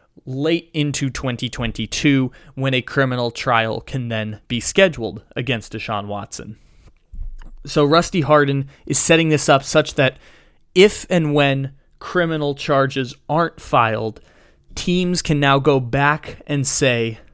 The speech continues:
"We know he will settle eventually, and we'll be able to clear the situation." And realistically, Deshaun Watson could have played last year because he was never placed on the N F L exempt list or given a suspension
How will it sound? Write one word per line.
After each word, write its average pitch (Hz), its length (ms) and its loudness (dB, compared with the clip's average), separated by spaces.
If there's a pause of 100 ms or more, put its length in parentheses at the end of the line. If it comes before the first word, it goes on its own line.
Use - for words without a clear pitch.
(160)
"We 139 260 0
know 160 320 4
he 175 180 -2
will 170 160 0
settle 117 560 0 (640)
eventually, 127 960 0 (800)
and 175 280 4
we'll 160 180 6
be 151 160 6
able 143 160 6
to 139 100 0
clear 139 300 -2
the 120 80 -4
situation." 117 760 -4 (320)
And 190 440 2 (280)
realistically, 170 720 2
Deshaun 165 340 2
Watson 156 360 2
could 185 320 0
have 156 220 0
played 170 280 2
last 120 380 0
year 123 100 0
because 135 520 -2
he 156 80 -6
was 139 140 -2
never 127 240 -2
placed 127 360 -2
on 120 80 -2
the 117 100 -4
N 117 80 -2
F 113 140 -4
L 107 120 2
exempt 139 400 -2
list 143 340 0 (360)
or 160 160 6
given 135 320 2
a 117 60 -6
suspension 113 760 -4